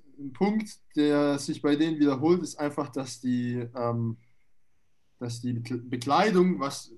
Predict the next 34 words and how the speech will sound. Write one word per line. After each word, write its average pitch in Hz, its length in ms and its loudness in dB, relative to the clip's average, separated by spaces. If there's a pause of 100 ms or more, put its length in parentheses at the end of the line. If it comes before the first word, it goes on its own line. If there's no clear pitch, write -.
eigentlich 151 460 -4 (160)
ja 127 420 -4
der, 123 320 -6
ihr, 120 500 -4
ähm, 113 520 -6
Produkt 170 400 -2
ist, 147 240 -4
das 123 160 -6
sie 120 100 -8
verkaufen, 127 580 -10 (680)
einfach 143 360 -4
immer 175 240 4
gleich 156 340 0
aussieht. 117 400 -8 (540)
Sie 131 180 -6
haben 165 140 2
da 156 180 0
irgendwie 165 260 0
keine 170 300 0
neue 156 260 2
Kollektion, 156 680 4
keine 147 280 -2
neuen 139 420 -2
Sachen 151 500 -6 (360)
online. 156 560 0
Und 139 320 -4
ich - 400 -10
hab's 175 320 -2
Gefühl, 180 380 -2
die 151 120 2
haben 156 200 0
seit 143 340 -2 (200)
einem 156 280 0
Jahr 147 400 0